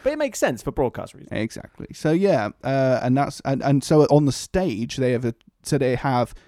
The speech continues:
Speaker 2: a giant screen at the top, like, well above everything.
Speaker 1: Mm.
Speaker 2: Um, the, obviously the screens with all the people on it
Speaker 1: Yeah.
Speaker 2: is also used for Titantron videos during entrances and stuff like that.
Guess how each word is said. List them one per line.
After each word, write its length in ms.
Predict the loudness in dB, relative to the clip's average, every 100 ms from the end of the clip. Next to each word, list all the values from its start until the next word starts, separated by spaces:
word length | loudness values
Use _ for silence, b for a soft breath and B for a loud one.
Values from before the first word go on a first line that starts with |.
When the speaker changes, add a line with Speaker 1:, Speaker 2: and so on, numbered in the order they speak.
| b
Speaker 2:
a 80 | -12
giant 380 | -2 0 2 0
screen 360 | -4 0 4 2
at 80 | 0
the 100 | -8
top, 540 | -6 -6 -6 -6 -12 -10 -12
like, 220 | -10 -12 -20
well 280 | -6 -2 -2
above 420 | -2 -4 -4 -8 -14
everything. 760 | -14 -16 -18 -18 -16 -12 -12 b b _
Speaker 1:
Mm. 60 | -4
Speaker 2:
Um, 520 | -2 -2 -2 -2 -6 -12 _ _
the, 140 | -2 0
obviously 300 | -2 -4 -6
the 100 | -6
screens 520 | -4 2 4 4 4
with 100 | 4
all 140 | 2
the 260 | 0 -4 -8
people 460 | -6 -4 -2 -4 -8
on 100 | -8
it 160 | -8 -10 -14
Speaker 1:
Yeah. 140 | -12 -12 _
Speaker 2:
is 180 | -2 2
also 400 | 2 2 0 -2
used 460 | -2 -2 -4 -6 -10
for 240 | -6 -6
Titantron 640 | -4 -6 -6 -8 -6 -6 -8
videos 400 | -6 -6 -6 -8
during 240 | -10 -6
entrances 600 | -8 -8 -10 -10 -10 -10
and 80 | -12
stuff 240 | -8 -8 -6
like 100 | -4
that. 180 | -4